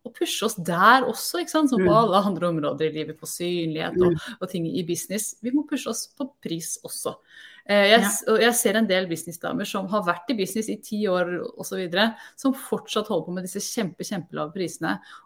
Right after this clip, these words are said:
Speaker 1: Og da blir jeg litt sånn, blir du ikke sliten? Blir du ikke lei av å ikke tjene penger på det du gjør?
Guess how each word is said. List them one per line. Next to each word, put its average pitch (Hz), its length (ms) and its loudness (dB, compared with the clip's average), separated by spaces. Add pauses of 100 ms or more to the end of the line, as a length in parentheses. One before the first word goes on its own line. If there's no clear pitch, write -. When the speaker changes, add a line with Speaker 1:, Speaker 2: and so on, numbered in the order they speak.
(100)
Speaker 1:
Og 214 220 2
da 214 100 6
blir 190 180 0
jeg 196 100 2
litt 190 100 -2
sånn, 190 340 -2 (320)
blir 175 260 -2
du 180 80 -8
ikke 262 160 -6
sliten? 294 600 -2
Blir 190 140 -2
du 185 60 -2
ikke 240 180 0
lei 208 380 2
av 175 220 -2
å - 60 -10
ikke 202 260 -8
tjene 185 220 -6
penger 160 280 -6
på 180 100 -10
det 170 120 -8
du 185 80 -4
gjør? 302 160 -2